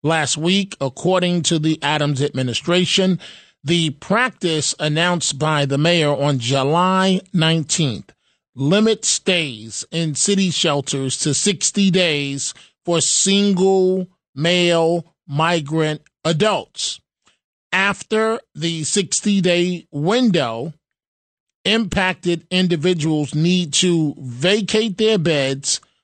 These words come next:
but they can reapply to a degree. They can go to the city's arrival center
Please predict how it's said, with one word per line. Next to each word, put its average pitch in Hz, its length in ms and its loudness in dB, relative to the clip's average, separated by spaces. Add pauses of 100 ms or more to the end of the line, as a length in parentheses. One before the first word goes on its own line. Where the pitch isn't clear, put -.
(120)
but 196 120 2
they 202 120 2
can 202 200 0 (400)
reapply 190 960 2
to 175 180 2
a 156 40 2
degree. 147 560 0
They 151 120 0
can 165 200 -2
go 185 180 2
to 185 180 0
the 170 160 -2
city's 185 400 0
arrival 156 500 0
center 151 580 -4